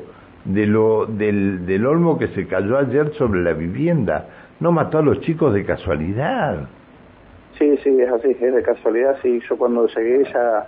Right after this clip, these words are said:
Speaker 2: habían sido asistidos, estaba, bueno, por eso te decía, Pancho, que estuvo, estuvo Baggio también en, en el lugar, estuvimos trabajando, bueno, y obviamente él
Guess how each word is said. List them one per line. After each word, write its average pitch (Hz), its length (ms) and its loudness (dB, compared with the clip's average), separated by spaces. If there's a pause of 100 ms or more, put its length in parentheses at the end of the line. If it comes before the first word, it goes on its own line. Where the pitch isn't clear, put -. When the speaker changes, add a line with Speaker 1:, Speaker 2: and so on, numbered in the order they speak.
Speaker 2:
habían 123 320 -2
sido 117 200 0
asistidos, 131 540 0
estaba, 110 300 0
bueno, 110 260 2
por 110 120 -2
eso 110 140 -2
te 117 120 -4
decía, 113 160 -2
Pancho, 113 320 -4
que 107 60 0
estuvo, 107 360 0 (560)
estuvo 113 260 0
Baggio 123 260 2
también 117 320 2
en, 107 120 -2 (100)
en 101 120 -6
el 98 80 -6
lugar, 113 300 2
estuvimos 107 320 -4
trabajando, 117 500 -2
bueno, 104 240 0
y 98 100 -14 (360)
obviamente 113 720 2 (600)
él 123 340 2